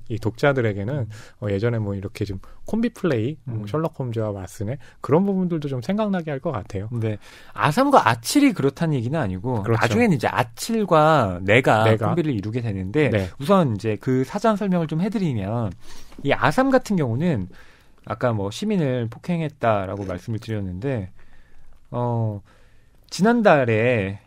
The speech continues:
Speaker 2: 이 누군가가 이제 반정부 전단지를 뿌리다가 이 붙잡혔는데, 어, 반항을 하지도 않았는데, 어, 경찰봉으로 그, 그 사람의 어떤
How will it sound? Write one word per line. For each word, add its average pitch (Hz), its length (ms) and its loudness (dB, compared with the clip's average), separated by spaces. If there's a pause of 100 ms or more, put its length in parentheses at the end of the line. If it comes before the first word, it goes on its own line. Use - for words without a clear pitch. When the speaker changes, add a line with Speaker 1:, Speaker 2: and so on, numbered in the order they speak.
Speaker 2:
이 110 160 -8
누군가가 123 400 0
이제 107 160 -2
반정부 123 1000 0
전단지를 104 760 -2 (400)
뿌리다가 95 840 -2
이 110 80 -10
붙잡혔는데, 110 800 -8 (540)
어, 107 280 -12
반항을 240 440 0
하지도 269 260 0
않았는데, 139 840 0 (600)
어, 101 340 -14
경찰봉으로 127 1200 -4 (640)
그, 98 400 -8
그 - 120 -10
사람의 117 440 -2
어떤 92 360 -6